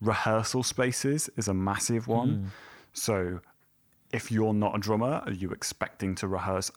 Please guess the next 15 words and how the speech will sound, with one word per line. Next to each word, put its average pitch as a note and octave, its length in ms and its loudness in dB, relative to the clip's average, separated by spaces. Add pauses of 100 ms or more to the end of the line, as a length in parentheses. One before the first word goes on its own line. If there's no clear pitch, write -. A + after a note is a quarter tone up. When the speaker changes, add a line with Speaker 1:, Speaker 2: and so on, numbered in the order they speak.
Speaker 1:
at - 240 -8
the G#2+ 80 2
drummer's G#2 400 2
house? - 480 -4 (1200)
That's, - 360 0 (120)
you B2+ 100 2
know, F#2 280 0 (160)
a - 80 -6 (200)
conversation F#2+ 540 -2
that F#2 80 -4
comes F2+ 240 -2
up - 120 -8
quite - 220 -4
a F2+ 40 -4
bit. G2 240 -2